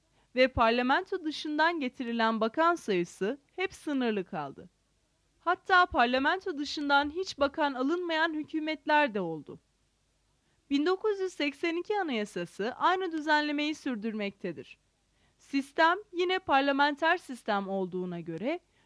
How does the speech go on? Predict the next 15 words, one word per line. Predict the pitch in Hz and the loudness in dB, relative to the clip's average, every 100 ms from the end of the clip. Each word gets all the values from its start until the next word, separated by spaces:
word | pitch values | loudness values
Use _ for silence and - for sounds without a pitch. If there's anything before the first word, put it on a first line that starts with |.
| _ | _
Cumhurbaşkanının | - 269 339 403 349 349 - 311 302 302 277 | -2 -2 0 2 2 2 -4 -4 -4 -4 -4
atayacağı | 240 - 269 254 247 254 240 | -6 -2 0 0 0 0 2
başbakan, | 262 311 - 208 - 185 240 330 _ _ 247 | 0 0 -4 -6 -4 -6 -6 -10 _ _ -2
meclisten | 277 269 320 - 359 349 | -2 0 -6 0 0 0
güven | 302 311 370 | 0 2 2
oyu | 349 320 320 | 2 2 4
almak | 285 262 240 233 | 4 2 -2 -4
zorundadır. | - 185 165 156 147 127 - _ _ _ _ _ _ _ - | -6 -6 -6 -10 -12 -14 -18 _ _ _ _ _ _ _ -4
Cumhurbaşkanının | 254 311 403 415 403 - 339 302 262 226 277 277 | 0 2 4 4 4 2 -2 -2 -2 -4 -2 2
başbakanı | 330 - 285 - 240 214 | 2 0 -6 -2 0 0
atarken, | 220 311 294 285 - 165 277 - _ _ - | 0 0 0 0 -6 -8 -8 -16 _ _ 0
başbakanın | 359 - 339 339 339 349 330 | 0 0 -6 -4 -4 -2 0
da | 240 | 0
bakanları | 226 254 269 269 330 381 | -2 0 0 0 -2 -2
seçerken | 311 220 220 175 170 202 220 | -6 -6 -4 -6 -6 -6 -4